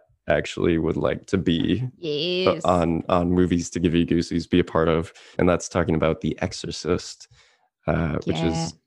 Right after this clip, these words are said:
Speaker 1: one of his very favorite movies, and
Speaker 2: Cool.
Speaker 1: also a movie I love a lot. Uh, so I'm guessing that episode will be out beginning of March. Let's just say that.
Speaker 2: Yeah.
Speaker 1: Um, I have
Speaker 2: First week
Speaker 1: March
Speaker 2: of March.
Speaker 1: third down
Speaker 2: Let's do
Speaker 1: on
Speaker 2: it.
Speaker 1: the,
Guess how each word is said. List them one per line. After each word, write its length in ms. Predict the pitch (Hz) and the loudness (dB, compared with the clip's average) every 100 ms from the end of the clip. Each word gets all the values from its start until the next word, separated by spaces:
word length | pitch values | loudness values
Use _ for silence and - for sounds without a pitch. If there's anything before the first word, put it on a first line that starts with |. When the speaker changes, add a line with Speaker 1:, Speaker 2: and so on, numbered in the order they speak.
| _ _ _ _ _ - 370 - _ _ _ _ _ _ _ | _ _ _ _ _ -20 -20 -20 _ _ _ _ _ _ _
Speaker 1:
one 180 | 98 95 | 2 2
of 120 | 85 | 2
his 200 | 92 80 | 0 0
very 220 | 73 76 | 0 0
favorite 340 | - 76 80 | 0 -2 0
movies, 580 | 82 78 82 82 110 - - | -2 -2 0 -2 -4 -12 -14
and 80 | 92 | 0
Speaker 2:
Cool. 60 | 139 | 2
Speaker 1:
also 200 | 170 180 | 4 4
a 40 | |
movie 260 | 135 104 87 | 4 4 2
I 140 | - | 0
love 360 | 76 - - - _ _ | -2 -4 -6 -14 _ _
a 60 | 90 | 0
lot. 400 | 60 - - - _ - | 2 0 -2 -6 _ -4
Uh, 320 | 50 80 82 | -2 0 -2
so 440 | - - 67 - - - - - - - - _ _ _ _ | -4 -4 -4 -4 -8 -20 -20 -20 -20 -20 -20 _ _ _ _
I'm 160 | 120 127 | 2 4
guessing 320 | 151 151 135 | 2 2 4
that 140 | 131 | 4
episode 360 | 123 - 131 123 | 4 2 2 4
will 120 | 117 | 4
be 200 | 113 107 | 6 6
out 340 | 104 107 - - | 6 4 0 0
beginning 400 | 104 101 104 95 | 4 4 6 4
of 180 | 87 | 2
March. 580 | 92 90 90 - - - - _ - | 2 4 2 -2 -8 -10 -16 _ 0
Let's 220 | 117 - | 0 -2
just 200 | 113 - | -8 -2
say 160 | 90 | 0
that. 320 | 82 80 85 - - - | 2 2 2 -2 -10 -2
Speaker 2:
Yeah. 140 | 82 - | 4 4
Speaker 1:
Um, 200 | 85 85 - - - | 2 -4 -10 -20 -2
I 60 | 95 | 2
have 140 | 95 | 2
Speaker 2:
First 140 | 320 | 4
week 140 | 92 - | 4 4
Speaker 1:
March 20 | |
Speaker 2:
of 100 | 339 | 4
March. 300 | 339 - - | 4 4 2
Speaker 1:
third 160 | - - | -2 -2
down 480 | - 85 85 87 - - | 0 0 0 -2 -6 -12
Speaker 2:
Let's 120 | 254 | -6
do 120 | - | 0
Speaker 1:
on 80 | 262 | 0
Speaker 2:
it. 60 | - | 0
Speaker 1:
the, 200 | - | -2